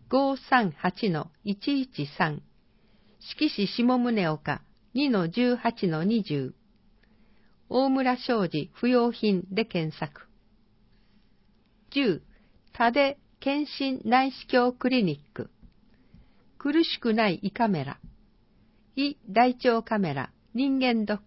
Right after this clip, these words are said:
ク、特定健診、健康診断、協会憲法生活習慣病予防健診、一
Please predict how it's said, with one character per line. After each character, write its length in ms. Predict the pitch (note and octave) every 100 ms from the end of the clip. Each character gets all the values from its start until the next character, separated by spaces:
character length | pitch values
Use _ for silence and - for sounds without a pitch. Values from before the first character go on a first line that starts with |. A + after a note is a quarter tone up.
| -
ク、 200 | D3 - _ _ -
特 260 | A#3+ A#3+
定 220 | - D4 C4+
健 260 | C4+ A#3
診、 320 | - D3+ C#3 - _ _ _
健 200 | - C#4 B3+
康 240 | C4+ B3+
診 280 | B3 A#3+ F3+
断、 240 | D3 C#3 - _ _ _ _ _ _
協 240 | - C#4+ C#4+
会 300 | C#4 C4+ C4
憲 240 | C4+ B3+
法 240 | A3 E3
生 260 | F3+ - C4+
活 300 | C4 B3+ B3+
習 220 | - B3
慣 380 | A#3 A3+ A3 G3+
病 240 | G3+ G3
予 140 | G3 G3+
防 240 | A3 A3
健 280 | A3 A3 E3+
診、 340 | - D#3 C3+ - _ _ _ _ _
一 160 | - A#3+